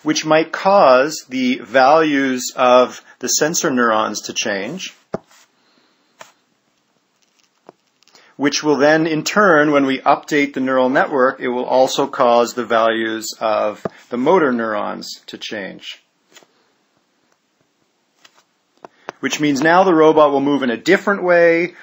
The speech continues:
which will cause it to obtain different sensor values, and so on. And what you'll see when you run this now is that your robot moves in a random fashion,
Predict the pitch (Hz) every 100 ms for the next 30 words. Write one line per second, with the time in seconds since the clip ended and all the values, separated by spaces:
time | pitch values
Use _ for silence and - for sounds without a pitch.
0 | - 131 127 123 120 - 143 139 131 127
1 | 123 - 123 123 117 113 _ _ _ -
2 | 104 - 131 123 143 170 160 135 151 147
3 | 151 135 131 135 131 127 123 - - -
4 | 127 120 170 165 117 107 135 147 - -
5 | 143 147 151 160 165 - 262 247 151 147
6 | 139 135 131 143 143 139 - 123 120 120
7 | 120 117 127 135 180 190 165 156 151 160
8 | 160 147 147 135 127 143 156 147 127 -
9 | 147 147 120 113 113